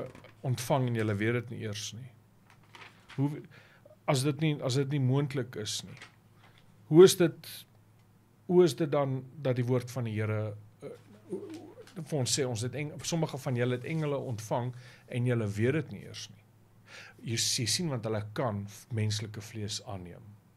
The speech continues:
Kom, ek wys dit vir jou en jy sien, jy weet dit.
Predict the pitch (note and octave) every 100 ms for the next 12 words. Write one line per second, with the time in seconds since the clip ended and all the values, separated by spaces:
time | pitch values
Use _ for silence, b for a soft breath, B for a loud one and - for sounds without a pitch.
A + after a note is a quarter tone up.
0 | _ - - - - C#3+ C3 G#2+ A#2 C3
1 | D3+ D#3 B2+ B2 A2 G#2 G2+ - C#3+ B2
2 | G#2 C3+ C3 G2